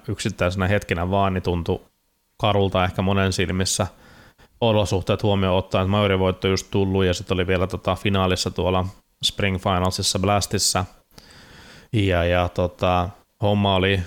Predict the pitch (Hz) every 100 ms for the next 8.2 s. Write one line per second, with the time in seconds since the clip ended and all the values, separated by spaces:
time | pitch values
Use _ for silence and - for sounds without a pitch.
0 | - - 120 110 107 - 110 107 107 113
1 | 110 113 117 - 107 101 101 98 107 110
2 | 104 98 - 101 95 95 98 - 117 107
3 | 104 98 95 - - _ _ _ 180 -
4 | 123 127 117 104 90 87 107 101 - -
5 | 98 - _ _ _ _ _ _ _ -
6 | 120 98 92 82 - 120 110 - 107 104
7 | - - - - - - 113 98 95 92
8 | 92